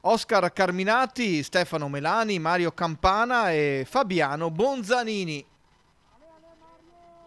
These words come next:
Attenzione, qualche problema in discesa. Al comando si porta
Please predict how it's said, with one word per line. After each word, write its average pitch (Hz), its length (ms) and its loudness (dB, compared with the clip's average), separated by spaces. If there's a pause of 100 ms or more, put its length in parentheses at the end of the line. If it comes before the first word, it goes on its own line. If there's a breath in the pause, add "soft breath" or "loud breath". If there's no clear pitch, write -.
(220)
Attenzione, 190 880 -4
qualche 156 1160 -2 (480)
problema 165 520 -2
in 165 300 -4
discesa. 185 640 -4 (2250)
Al 247 160 0
comando 214 580 0
si 233 180 -6
porta 170 560 -2